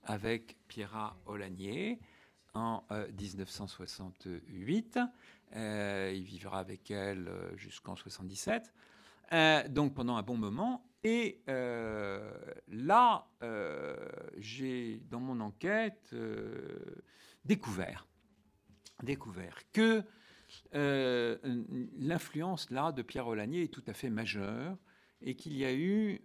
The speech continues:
euh, une, un échange intellectuel <clears throat> extrêmement fort entre Pierra Olanier et, euh, Castoriadis. Au point d'ailleurs qu'ils ont tenu l'un et l'autre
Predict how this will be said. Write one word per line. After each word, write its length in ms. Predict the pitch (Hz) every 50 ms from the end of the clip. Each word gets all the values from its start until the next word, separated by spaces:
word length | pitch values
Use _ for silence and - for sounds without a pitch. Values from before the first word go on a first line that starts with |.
| -
euh, 320 | 135 135 131 127 127 117 - -
une, 680 | 147 147 156 160 160 151 147 139 135 127 120 113 110 -
un 120 | - 117 120
échange 380 | 123 123 - - 175 175 131
intellectuel 720 | 131 - - 127 117 113 110 - - - 101 101 - - - _ _ -
<clears throat> 480 | - - 233 151 - - - - - -
extrêmement 600 | - - - - - - 147 135 127 123 117 110 - _ _ _ _ - _ _ _ _ _ -
fort 640 | - - - 139 113 107 110 - - 165 - - - _ _ - - _ _ _ - - _ -
entre 560 | 135 131 123 - - - 143 151 170 165 - -
Pierra 340 | - - 135 127 131 143 143
Olanier 600 | 131 117 110 107 101 98 104 107 113 147 196 - _ _ _ _ - _ _ - _ -
et, 340 | - 147 151 165 170 - - -
euh, 180 | 127 127 120 107
Castoriadis. 920 | - - - 107 - - 98 - - - - - - - - - - - _ _ _ _ _ -
Au 140 | 269 269 -
point 360 | 269 - - 143 135 117 104
d'ailleurs 540 | 95 95 92 92 98 95 - - - 233 220 - _ _ - - - - - - - - - - - -
qu'ils 340 | - 208 196 180 165 160 214
ont 140 | 262 254 240
tenu 420 | 247 226 226 220 214 233 247 247
l'un 300 | 226 226 226 226 247 247
et 100 | 240 233
l'autre 400 | 202 180 190 - - - - -